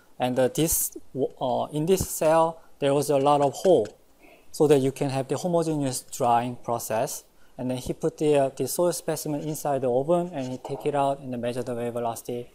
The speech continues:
he take it out and, and then put it in, uh, another in, oven again, and then measure the, uh, oh, and keep the drying process. And then as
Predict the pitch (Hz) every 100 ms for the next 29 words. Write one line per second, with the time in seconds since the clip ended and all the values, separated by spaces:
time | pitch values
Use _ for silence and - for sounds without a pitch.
0 | _ - 123 135 123 131 123 127 127 123
1 | 123 131 131 143 131 123 117 117 - -
2 | - 113 101 - - - - - - 135
3 | 139 120 135 147 147 - - - - 156
4 | 147 147 135 131 131 120 117 120 113 110
5 | 113 107 123 _ - 120 113 - 110 90
6 | - 113 107 107 107 - - _ _ -
7 | - - - 170 - 135 - 127 143 151
8 | 156 180 156 - 120 113 107 107 - -
9 | - - - _ _ _ _ _ - 123
10 | 131 127 -